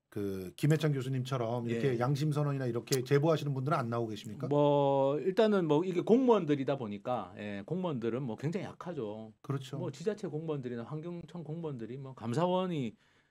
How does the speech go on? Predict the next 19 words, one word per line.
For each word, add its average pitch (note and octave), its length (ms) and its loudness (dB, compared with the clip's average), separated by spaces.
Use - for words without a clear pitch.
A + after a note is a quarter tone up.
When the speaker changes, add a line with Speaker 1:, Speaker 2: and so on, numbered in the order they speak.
Speaker 2:
감사 B2+ 280 -6
나왔다는데 A#2+ 580 -6
<laughs> - 720 -6
지금 D3+ 240 -2
뭐 C3+ 260 2
요번에 G3+ 360 8
사실 F3 280 4
김해찬 A3 380 6
교수님 E3+ 360 2
인터뷰 F3+ 240 2
제가 C3+ 160 2
들었거든요. B2+ 560 0
Speaker 1:
예. A2 240 0
Speaker 2:
그분도 G3+ 360 4
대학 D3+ 300 4
교수고 A2 680 0
비상임 F#3 500 -6
이사니까. G2+ 680 -8
Speaker 1:
예. A2 180 -4